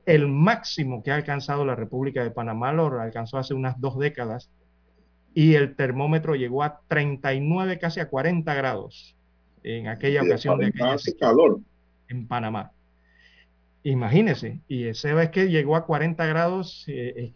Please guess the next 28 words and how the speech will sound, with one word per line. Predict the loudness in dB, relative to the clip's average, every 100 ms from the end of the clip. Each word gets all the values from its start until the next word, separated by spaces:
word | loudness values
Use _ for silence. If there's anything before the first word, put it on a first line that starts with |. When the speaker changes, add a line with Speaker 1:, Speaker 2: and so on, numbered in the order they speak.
| -10
Speaker 1:
pensábamos | -8 -2 2 2
que | 2
esto | 2
era | 2
el | 0
infierno | -2 0 0 -2
en | -8
Panamá. | -8 -8 -8 -10 -14 _ _ _ _ _ _
Estos | 0 2 0
países | 2 2 4
europeos | 4 2 0 2 2
están | 2 0 0
llegando | 0 -2 -2
a | -4
cincuenta | -2 2 0 0 -2 -2 -2 -4 -2
grados | -2 -2 -6 -8
centígrados, | -6 0 0 0 -4 -6
don | -8
Juan | -8
de | -6
Dios, | -4 -4 -6 -8
cuarenta | -4 -2 -2 -2 -2
y |
nueve | 0 0
y | 0
cincuenta | -2 -2 0 -2 -2 -4
grados | -4 -4 -6
centígrados. | -8 -8 -8 -10 -16 -20